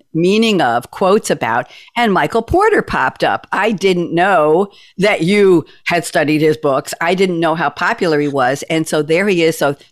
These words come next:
thank you, Google, for bringing that up at the top of my one million search results. Well, there actually weren't that many.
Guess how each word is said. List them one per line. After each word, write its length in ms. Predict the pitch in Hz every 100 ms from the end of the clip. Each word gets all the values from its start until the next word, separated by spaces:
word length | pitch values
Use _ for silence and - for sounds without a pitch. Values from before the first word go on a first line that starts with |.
| _
thank 240 | 131 135 -
you, 100 | 135
Google, 480 | 135 156 156 127 135
for 140 | 131
bringing 400 | 123 135 135 127
that 220 | 127 123
up 260 | 120 127 -
at 100 | 127
the 80 | 117
top 380 | - 113 -
of 100 | 117
my 280 | 123 113 113 - - -
one 220 | 143 131
million 400 | 135 135 131 123
search 360 | - 143 -
results. 420 | 123 127 117 101 -
Well, 100 | 135
there 100 | 131
actually 260 | 127 131
weren't 240 | 123 131 117
that 180 | -
many. 260 | 131 120 135